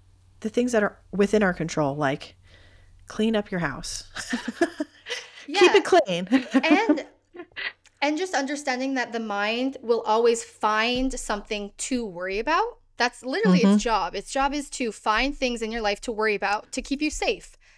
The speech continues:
Speaker 2: That's why
Speaker 1: Yeah.
Speaker 2: we have the ego mind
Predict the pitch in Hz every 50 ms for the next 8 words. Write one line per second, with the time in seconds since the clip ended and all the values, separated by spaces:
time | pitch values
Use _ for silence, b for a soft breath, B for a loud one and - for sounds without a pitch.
0 | b b b - 247 240 - 202 220 226 262 285 294 294 311 311 262 - 226 220
1 | 220 214 208 233 208 214 208 208 208 214 208 202 233 269 277 240 208 202 185 185
2 | 185 185 185 -